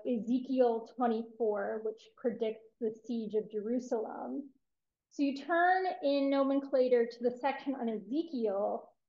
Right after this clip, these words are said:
and then you find the headline for chapter twenty-four under that passage. And then under that, you find a sermon that is relevant. So in this case,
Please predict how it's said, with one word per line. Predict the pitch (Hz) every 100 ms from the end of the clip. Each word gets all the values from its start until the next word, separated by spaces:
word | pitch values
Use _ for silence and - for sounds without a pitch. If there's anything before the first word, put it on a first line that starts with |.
| _
and | 240
then | 247 277
you | 277 277
find | 262 233 226 226 226 226 233
the | -
headline | 233 208 214 208 208 208 -
for | 214 202
chapter | 214 202 220 208 -
twenty-four | 208 240 - - 311 254 247
under | 214 220
that | 208 - _ 359
passage. | 381 392 233 220 214 - _ _ -
And | 240 262
then | 285 277 285
under | 220 214 220
that, | 262 277 262 254 233
you | 240 -
find | 220 202 220 233 233 _ _ _ _ _ _ -
a | -
sermon | - 330 320 262 226 254 330 311
that | 226 226 220 233 254
is | 208
relevant. | 247 294 226 214 226 -
So | 226
in | 208
this | 220 214 -
case, | 208